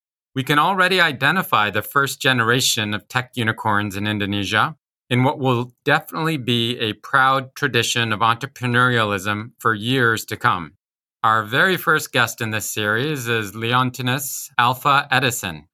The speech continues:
co-founder of leading Indonesian e-commerce platform Tokopedia.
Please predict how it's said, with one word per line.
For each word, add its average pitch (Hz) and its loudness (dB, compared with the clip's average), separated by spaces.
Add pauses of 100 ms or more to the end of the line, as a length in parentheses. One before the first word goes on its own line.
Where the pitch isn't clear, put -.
co-founder 120 0
of 104 0
leading 139 0
Indonesian 127 -2
e-commerce 113 0
platform 113 0
Tokopedia. 117 -4